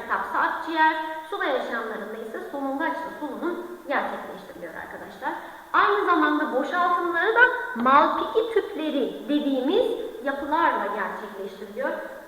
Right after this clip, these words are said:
Bu yönüyle önemli. Eklem bacaklıların bazılarında gözler,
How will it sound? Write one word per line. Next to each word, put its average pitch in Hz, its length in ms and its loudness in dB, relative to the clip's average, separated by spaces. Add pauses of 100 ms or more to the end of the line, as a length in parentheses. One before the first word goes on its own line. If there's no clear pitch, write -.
Bu 330 60 -8
yönüyle 220 360 -6
önemli. 196 460 -12 (600)
Eklem 440 420 2
bacaklıların 254 800 0
bazılarında 294 920 0 (200)
gözler, 196 540 -2